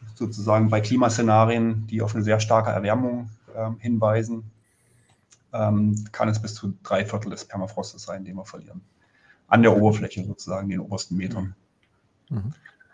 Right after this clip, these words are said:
Speaker 1: Ja, und das ist sozusagen der Permafrost. Und die große Frage ist eben genau, wie viel Kohlenstoff steckt dort drin in diesen Böden, die dann auftauen und wie schnell wird er umgesetzt und wie viel kommt davon raus?
Speaker 2: Mhm. Das heißt, diese Modelle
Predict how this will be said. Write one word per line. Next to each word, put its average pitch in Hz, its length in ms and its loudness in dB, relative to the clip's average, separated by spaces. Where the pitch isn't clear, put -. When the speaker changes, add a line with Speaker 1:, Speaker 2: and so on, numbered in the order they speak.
Speaker 1:
Ja, 95 120 -2
und 98 80 -2
das 104 120 -2
ist 127 60 -4
sozusagen 120 260 6
der 107 60 10
Permafrost. 113 520 4
Und 117 80 4
die 107 100 4
große 110 300 0
Frage 110 300 6
ist 107 100 -2
eben 110 200 4
genau, 98 300 4
wie 110 140 2
viel - 180 -2
Kohlenstoff 120 540 0
steckt 110 320 -2
dort 101 180 -2
drin 151 240 0
in 135 80 -4
diesen 135 240 -4
Böden, 135 280 -4
die 120 100 -6
dann 117 160 -4
auftauen 117 580 -4
und 104 480 -4
wie 104 140 0
schnell 101 320 -2
wird 101 100 -4
er - 120 -6
umgesetzt 107 600 -4
und 101 240 -16
wie 107 100 -2
viel 104 140 -6
kommt 98 180 -16
davon 95 220 -10
raus? - 360 -14
Speaker 2:
Mhm. 95 260 -4
Das 120 180 0
heißt, 160 240 6
diese 151 140 6
Modelle 147 840 6